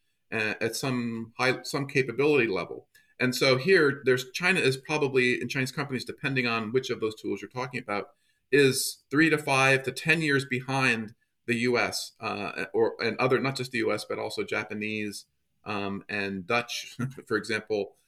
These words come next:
equipment makers. So there, it's really a tough thing because that's a very globalized industry.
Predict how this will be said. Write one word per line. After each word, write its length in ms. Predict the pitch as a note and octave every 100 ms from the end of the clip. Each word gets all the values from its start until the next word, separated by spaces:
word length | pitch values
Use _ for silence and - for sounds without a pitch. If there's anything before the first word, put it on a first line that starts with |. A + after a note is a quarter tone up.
| -
equipment 420 | - - G#3+ C3
makers. 400 | A2+ G#2 E2 - - -
So 220 | - D#3+
there, 500 | C#3+ D#3+ G3+ F3+ D#3+
it's 260 | C#3 C3+ C3+
really 260 | C#3+ D3+ C3+
a 60 |
tough 340 | - C#3 C3 -
thing 240 | C#3 G#2
because 220 | A2 B2
that's 180 | D#3+ E3
a 40 |
very 200 | B2+ C3+
globalized 760 | B2 G2 A#2 C3 B2 A#2+ A2+ A2+
industry. 640 | A#2 A#2+ - A2 A2 G#2